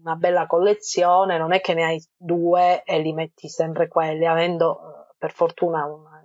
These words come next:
grande collezione, facendo questo lavoro, allora ne spruzzo, vado a prendere anche quelli che non, non uso da mesi, quindi mi fa sentire come,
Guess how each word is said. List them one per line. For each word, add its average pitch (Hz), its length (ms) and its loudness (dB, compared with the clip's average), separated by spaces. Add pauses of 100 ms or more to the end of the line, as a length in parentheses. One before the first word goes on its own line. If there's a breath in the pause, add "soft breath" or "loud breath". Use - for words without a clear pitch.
(120)
grande 160 380 -6
collezione, 185 680 2
facendo 156 360 -6
questo 165 300 0
lavoro, 190 680 2 (600 loud breath)
allora 165 720 0
ne 151 100 -14
spruzzo, 147 1200 -6 (1120)
vado 180 200 2
a 180 60 0
prendere 180 340 2
anche 170 220 0
quelli 165 240 0
che 160 240 0
non, 165 600 -4
non 170 220 0
uso 165 220 0
da 160 160 2
mesi, 160 540 -2
quindi 165 800 -8 (220)
mi 208 120 0
fa 269 140 0
sentire 220 840 2
come, 196 380 0